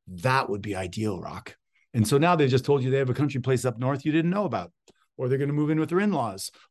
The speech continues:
or whatever the case may be. And so all that, as that comes out, the more time you spend and the more information they give you,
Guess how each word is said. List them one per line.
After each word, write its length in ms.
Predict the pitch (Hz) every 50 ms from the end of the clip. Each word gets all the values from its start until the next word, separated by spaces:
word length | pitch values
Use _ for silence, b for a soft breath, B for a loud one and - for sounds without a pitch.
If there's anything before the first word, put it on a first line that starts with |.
| _
or 420 | - 165 160 160 156 147 147 147 143
whatever 360 | 123 113 143 160 185 175 165
the 100 | 139 -
case 300 | - - 139 131 123 -
may 180 | 127 117 117 117
be. 320 | 113 156 160 127 85 - _ b b b b b b b
And 160 | 120 117 117
so 160 | - 160 147 143
all 260 | - 165 170 180 180
that, 240 | 170 160 147 - 127
as 140 | 131 120 110
that 240 | 135 135 139 - _ _ _ _ _ _ _ -
comes 360 | - 135 156 156 143 127 131 - _ -
out, 340 | 139 175 180 135 - - -
the 80 | 131
more 420 | 117 127 127 135 139 156 170 175 170
time 320 | 170 170 170 165 160 147
you 80 | 139 131
spend 380 | - - - 151 151 165 165
and 80 | 156 147
the 60 | 139
more 180 | 139 143 151 147
information 480 | 143 - 147 135 139 135 127 - 120
they 160 | 117 110 110 107
give 260 | 101 139 165 143 131
you, 320 | 123 107 104 107 101 101